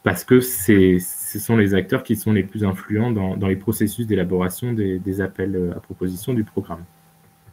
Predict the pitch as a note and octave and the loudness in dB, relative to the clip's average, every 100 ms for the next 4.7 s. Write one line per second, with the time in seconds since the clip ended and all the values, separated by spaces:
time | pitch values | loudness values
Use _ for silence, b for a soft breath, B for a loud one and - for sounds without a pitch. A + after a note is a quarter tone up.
0 | _ - - G#2+ G#2 G2+ B B B - | _ -18 -6 2 2 0 B B B 2
1 | A2+ G2 F2+ F2 _ A2+ - A2+ A2 A2 | 4 4 2 0 _ -4 2 4 6 8
2 | A2+ G#2+ - A2 A2+ C#3+ F3 B B - | 6 4 2 2 4 4 2 B B 0
3 | A2+ A2 A2 - B2+ - G#2 G2 F#2+ F#2+ | 0 6 4 4 0 4 6 8 6 2
4 | - A2 - D3 - - | 4 2 4 0 0 -6